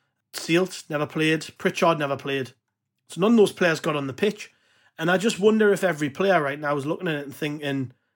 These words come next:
"Nobody's position in this team, apart from probably Patterson, is safe." We're all competing for the, for the chance to play at the start of the season. And to me, if you're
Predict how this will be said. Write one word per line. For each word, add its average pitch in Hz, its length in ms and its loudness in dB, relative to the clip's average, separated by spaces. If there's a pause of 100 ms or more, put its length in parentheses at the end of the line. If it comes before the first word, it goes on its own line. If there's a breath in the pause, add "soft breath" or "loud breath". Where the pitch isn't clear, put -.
(140)
"Nobody's 165 500 2
position 151 480 -4
in 135 140 -2
this 131 140 -4
team, 165 320 -4
apart 143 280 -2
from 135 360 -6
probably 170 280 -4
Patterson, 143 720 -6 (400)
is 139 260 -6
safe." - 520 -6 (320)
We're 151 260 0
all 156 380 4
competing 151 580 -6
for 139 140 -6
the, 135 300 -4 (360)
for 156 80 -8
the 147 60 -6
chance 143 300 -4
to - 80 -12
play 143 540 -2 (400)
at 156 100 -10
the - 60 -14
start 170 240 0
of - 40 -8
the 170 60 -8
season. 233 500 0 (400 soft breath)
And 165 180 0
to 151 80 -2
me, 160 360 4
if 151 140 -4
you're 160 580 4